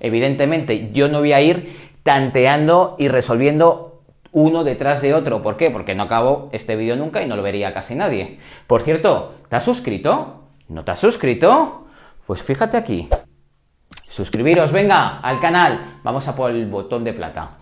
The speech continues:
A por ello. Entonces, a lo que vamos. Yo voy a sustituir un valor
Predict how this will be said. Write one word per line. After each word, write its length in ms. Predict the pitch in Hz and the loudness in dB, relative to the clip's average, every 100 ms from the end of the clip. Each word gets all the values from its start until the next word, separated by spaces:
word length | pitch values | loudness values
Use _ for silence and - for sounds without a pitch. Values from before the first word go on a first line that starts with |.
| - - - - | -2 -2 -6 -4
A 120 | 104 | -2
por 140 | 131 | 2
ello. 280 | 151 101 78 - - - _ | 2 2 -6 -12 -20 -20 _
Entonces, 840 | - 196 185 170 117 107 - - - | 2 4 4 2 0 -10 -14 -20 -6
a 140 | 160 | 0
lo 120 | 180 190 | 2 4
que 80 | 214 | 6
vamos. 640 | 190 107 90 - - _ _ - - - | 4 2 -4 -8 -12 _ _ -20 -16 -4
Yo 580 | 147 240 247 - - - | 6 6 6 2 -6 0
voy 160 | 180 | 4
a 80 | 226 | 4
sustituir 540 | 226 208 208 180 - - | 2 0 2 2 2 0
un 120 | 202 | 2
valor 580 | 196 196 156 - - | 4 4 2 0 -16